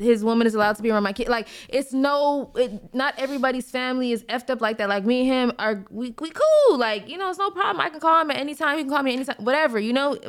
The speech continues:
about the kids. Like, there's no issue there. But people just assume, you know, 'cause he is with me most of the time.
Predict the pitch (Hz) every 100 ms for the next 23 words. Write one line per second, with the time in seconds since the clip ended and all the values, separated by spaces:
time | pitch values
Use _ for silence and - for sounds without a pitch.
0 | 151 _ 208 247 247 233 269 226 202 202
1 | 214 240 240 262 - 220 165 151 - -
2 | - 202 254 240 226 240 - - 165 -
3 | - - 240 262 240 202 170 202 220 196
4 | 226 196 - 226 214 214 208 220 226 196
5 | 180 185 190 185 170 180